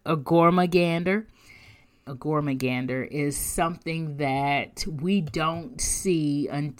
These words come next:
and is not mentioned until Star Trek Discovery. So that's something kinda cool in this particular episode that I think ties in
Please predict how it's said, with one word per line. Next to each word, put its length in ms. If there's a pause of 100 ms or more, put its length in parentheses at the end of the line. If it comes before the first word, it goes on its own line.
and 220
is 200
not 360
mentioned 800 (380)
until 460
Star 340
Trek 340
Discovery. 800 (760)
So 180
that's 260
something 420
kinda 340
cool 460
in 240
this 220
particular 580
episode 840 (340)
that 140
I 140
think 440
ties 560
in 640